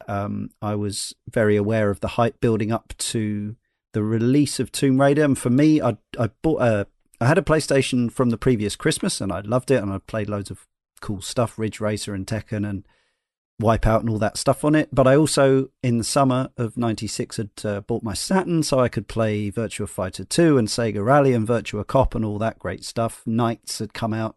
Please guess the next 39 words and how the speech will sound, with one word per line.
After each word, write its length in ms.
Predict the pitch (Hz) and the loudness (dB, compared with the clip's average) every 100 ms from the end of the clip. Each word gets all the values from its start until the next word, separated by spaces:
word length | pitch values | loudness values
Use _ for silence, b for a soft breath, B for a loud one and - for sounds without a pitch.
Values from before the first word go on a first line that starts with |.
| - | -6
that 200 | 117 - | -6 -4
autumn 340 | 117 - 107 | -6 -6 -8
as 160 | 98 - | -8 -2
well, 320 | 135 135 123 b b b b _ _ _ _ _ - | 2 2 0 b b b b _ _ _ _ _ 2
and, 640 | 117 117 117 113 110 - | 4 4 2 2 0 0
uh, 260 | 110 104 104 | 0 0 -2
or 200 | 95 90 | -6 -8
late 240 | - 101 101 | -10 -12 -10
summer. 340 | - 101 104 _ _ _ _ _ _ | -10 -10 -10 _ _ _ _ _ _
And 640 | 147 135 131 135 127 120 - _ _ _ _ _ 131 | 4 6 6 6 4 0 -10 _ _ _ _ _ 0
this 320 | 151 - - | 2 2 2
was 260 | 131 117 | 2 2
another 320 | - 127 135 117 | 0 2 2 2
game 320 | 117 117 113 | 2 2 0
that 100 | 123 | 0
I 80 | 113 | 4
knew 200 | 127 135 | 4 4
was 140 | 113 | 4
leading 480 | 120 139 127 107 95 - | 4 4 4 2 0 -2
on 140 | 113 | -2
the 100 | 110 | 0
Saturn, 560 | - 113 - 107 117 - | 0 -2 -2 -6 -6 -6
and 120 | 131 127 | -4 -2
as 140 | 123 | -2
such, 680 | - 139 - - - - - _ _ | 0 0 -2 -8 -8 -10 -16 _ _
why 220 | 110 117 | 0 2
not? 220 | 127 131 _ 113 | 2 -2 _ -6
I 80 | |
was 140 | 123 127 | -4 -2
gonna 180 | 135 135 | -2 2
buy 220 | 143 143 | 4 4
it 80 | 139 | 2
there. 160 | 170 | -2
It 80 | 143 | -2
was 100 | 117 | -4
gonna 200 | 123 113 | -4 -2
come 160 | - 123 | 0 2
out 200 | 117 - | 0 0
first. 500 | 127 131 123 - | 0 2 0 -10